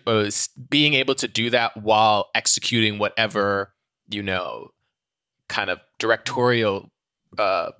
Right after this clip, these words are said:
direct, you know what I mean? Like, a thing that they have to accomplish. Like,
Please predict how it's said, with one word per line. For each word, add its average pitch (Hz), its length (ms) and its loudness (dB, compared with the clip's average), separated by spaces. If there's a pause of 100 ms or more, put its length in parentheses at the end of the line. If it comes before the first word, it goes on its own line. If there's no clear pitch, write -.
(100)
direct, 104 340 -2
you 127 80 -2
know 123 80 2
what 123 80 2
I 123 40 0
mean? 117 160 -2
Like, 101 260 -4
a 104 160 -4
thing 107 240 -2
that 98 120 -6
they 104 80 -6
have 98 200 -6
to 90 120 -4
accomplish. - 580 -8
Like, 76 260 -6